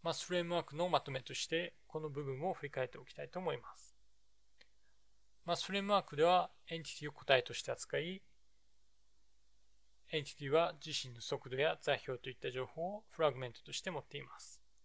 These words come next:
この情報は、丸一で示す、スポーンされた時にアーキタイプにフラグメントの同じ構成ごとにまとめられて管理されるようになります。これによってエンティティは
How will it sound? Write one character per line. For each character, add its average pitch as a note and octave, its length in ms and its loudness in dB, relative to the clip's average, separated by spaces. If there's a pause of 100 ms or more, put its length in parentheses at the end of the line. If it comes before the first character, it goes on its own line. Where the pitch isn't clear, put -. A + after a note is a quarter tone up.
(460)
こ F3 60 -12
の F3 120 -4
情 F3 200 0
報 D#3+ 260 -2
は、 F3+ 260 8 (520)
丸 D#3 180 6
一 C3 180 -4
で C#3 60 4
示 C3 320 -4
す、 E3+ 240 -8 (400)
ス - 120 -14
ポ D#3 100 0
ー - 20 2
ン C3+ 60 -2
さ C#3 140 0
れ C3 60 -4
た C3+ 120 -4
時 C3+ 200 -10
に E3+ 280 -8 (360)
ア D#3 100 8
ー D3 60 8
キ - 120 -10
タ C3+ 100 4
イ B2 60 0
プ - 100 -16
に D#3+ 300 -6
フ - 140 -8
ラ C#3+ 100 4
グ B2 60 -12
メ B2+ 100 -10
ン A2+ 40 -14
ト C#3 120 -10
の E3 240 -2 (440)
同 - 120 0 (120)
じ C#3+ 80 -6
構 D3 220 0
成 C#3 220 -4
ご C3+ 100 -10
と D3+ 140 -6
に F#3 200 -2
ま C3+ 120 -4
と C3+ 100 -12
め B2 80 -8
ら A#2+ 100 -4
れ B2+ 120 -6
て G3 300 -8 (260)
管 C#3 160 -4
理 A#2 80 -10
さ - 120 -6
れ B2+ 120 -8
る C3+ 80 -10
よ E3+ 80 -10
う F3+ 40 -10
に F3+ 80 -8
な C#3 80 -10
り A2 80 -16
ま - 200 -18
す。 - 180 -14 (2250)
こ F3+ 120 0
れ E3 80 2
に D#3+ 60 0
よ D#3 40 0
っ D3 60 -6
て F#3 260 2
エ F3 60 0
ン - 20 -4
テ C#3+ 60 -6
ィ - 100 -8
テ C#3 80 -8
ィ C#3 60 -2
は F3 200 8